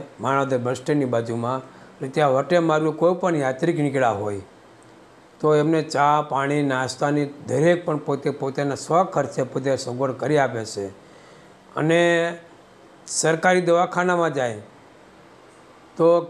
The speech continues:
કોઈ પણને દવાની જરૂરિયાત હોય, કોઈ ગરીબ માણસો એમને પાસે આવે, કોઈ એમને ભલામણ કરે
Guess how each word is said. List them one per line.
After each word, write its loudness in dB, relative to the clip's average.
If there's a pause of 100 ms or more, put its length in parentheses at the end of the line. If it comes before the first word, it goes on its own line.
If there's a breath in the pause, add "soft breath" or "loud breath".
કોઈ 4
પણને 0
દવાની 2
જરૂરિયાત 0
હોય, -2 (560)
કોઈ 2
ગરીબ 2
માણસો 0
એમને 2
પાસે 2
આવે, 2
કોઈ 0
એમને 0
ભલામણ 2
કરે -2